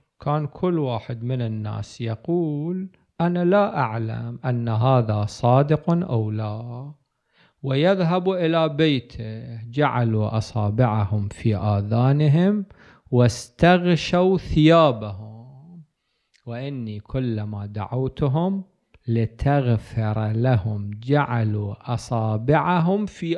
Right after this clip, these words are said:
آذانهم. هذا موقف قوم النبي نوح على نبينا وآله وعليه الصلاة والسلام، كانوا يخلون أصابعهم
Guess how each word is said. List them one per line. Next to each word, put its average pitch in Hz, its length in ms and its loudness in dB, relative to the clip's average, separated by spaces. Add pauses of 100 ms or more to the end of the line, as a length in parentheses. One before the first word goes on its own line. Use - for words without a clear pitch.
آذانهم. 123 960 0 (1400)
هذا 117 260 -2
موقف 117 840 2 (140)
قوم 147 540 4
النبي 113 680 2
نوح 123 840 4 (840)
على 117 280 4
نبينا 107 720 0
وآله 104 640 -2
وعليه 101 500 -2
الصلاة 104 600 -4
والسلام، 104 840 -8 (160)
كانوا 127 340 2
يخلون 110 640 -4
أصابعهم 107 1000 -6